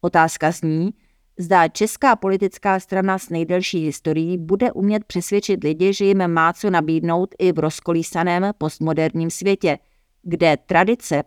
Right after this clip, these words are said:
poctivost či solidarita nepředstavují hodnoty, o něž někdejší voliči sociálních demokratů opírají své životy.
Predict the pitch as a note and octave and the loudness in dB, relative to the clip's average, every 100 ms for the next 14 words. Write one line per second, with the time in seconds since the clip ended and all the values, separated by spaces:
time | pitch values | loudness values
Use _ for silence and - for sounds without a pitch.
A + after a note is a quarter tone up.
0 | - F#3 - - A#3 D#3 D3 - F3+ - | -4 -6 -4 -4 -2 -2 -6 -10 -12 -4
1 | C#3+ - F3+ G#3+ G3+ E3+ D#3+ D3+ D3+ _ | -4 -2 0 2 2 2 0 -2 -2 _
2 | _ _ _ A#3+ A#3+ G3+ - D#3+ D3+ D#3 | _ _ _ -2 2 0 0 0 2 0
3 | D3+ D3 D#3+ D3+ F3+ E3+ D#3+ D#3+ D#3+ D#3+ | 0 0 -2 0 0 0 0 0 0 0
4 | D3 D3+ D3+ - F#3+ E3 D3 - E3 D3+ | 0 0 0 0 -2 0 -2 -2 -4 -4
5 | - E3 D3+ D#3+ D#3+ C#3 D3 - C3 - | -2 0 0 0 -2 -2 -2 -2 -6 -4
6 | D#3+ - D#3 - C#3 D3 D3 D3+ - D#3 | -4 -2 -4 -2 0 2 0 -2 -2 0
7 | D3 F3 F3+ F#3 D#3+ | 0 -2 -2 -2 -2